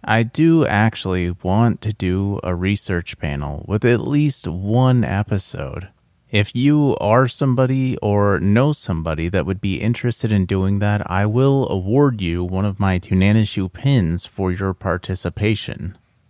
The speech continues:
I'm also interested in sponsoring an ear drive where people that aren't using their ears are able to cut them off and send them in.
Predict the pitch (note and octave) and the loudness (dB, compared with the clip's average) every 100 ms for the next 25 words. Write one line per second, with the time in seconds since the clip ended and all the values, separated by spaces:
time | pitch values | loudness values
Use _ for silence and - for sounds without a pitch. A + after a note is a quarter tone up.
0 | _ _ _ - G#2 G#2+ - - C#3+ D#3+ | _ _ _ -2 2 2 0 -2 -2 -4
1 | - E3 D3 A#2+ - G#2+ A#2+ C3 B2 - | -4 -2 0 0 0 0 0 -2 -4 -2
2 | B2 A#2+ - G#2 G2 - - - G2 A2+ | 0 0 0 0 0 -2 -8 -2 0 0
3 | - A#2+ A#2 A#2+ A#2 - G2 F#2 F2+ - | 0 0 2 4 2 0 0 0 -2 -4
4 | G2+ B2+ C3 C#3+ C#3+ C3+ C#3 C#3+ - - | -2 -2 -2 0 2 2 0 -4 -10 -4
5 | A2 A2 A2 G2+ - C3+ - C3 B2+ A2+ | 0 2 2 0 -4 -4 0 0 2 2
6 | G#2 - A2 A#2 B2+ - G#2+ A#2+ A#2+ A#2+ | 0 -2 0 0 0 -2 -2 0 2 2
7 | G#2+ G2 C#2 F2+ G2 A#2 B2 B2+ - - | 2 0 -2 -2 0 -2 -4 -8 -14 -18
8 | _ A2 G2+ G2+ - A2 A2+ G#2+ G2+ - | _ 0 2 2 0 -2 -2 -2 -4 0
9 | A2+ - G#2+ F2+ F#2 A2 A#2+ - G2 F#2 | -2 2 2 2 2 2 -2 -4 -2 -2
10 | - G2+ G#2 G2+ F2 F#2 B2+ | 0 2 2 2 0 0 0